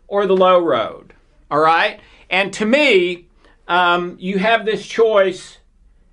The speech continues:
every day, at every hour of the day. And <laughs> yes, if you choose, you can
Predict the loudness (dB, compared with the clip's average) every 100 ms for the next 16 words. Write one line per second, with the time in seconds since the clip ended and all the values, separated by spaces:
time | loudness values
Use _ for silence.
0 | _ _ 0 0 -2 0 0 2 2 2
1 | 0 -4 _ -2 0 0 0 -2 -2 2
2 | 4 4 4 2 0 -2 -2 -2 -2 0
3 | 0 -2 -2 -4 -6 -18 _ -4 -2 0
4 | -4 -6 -16 -20 -6 0 0 0 -6 -4
5 | -2 -2 -4 -4 -4 -4 -6 -4 -2 0
6 | -2 -4 -12 -16 -18 _ _ _ _ _
7 | -6 -2 -2 0 0 0 0 -6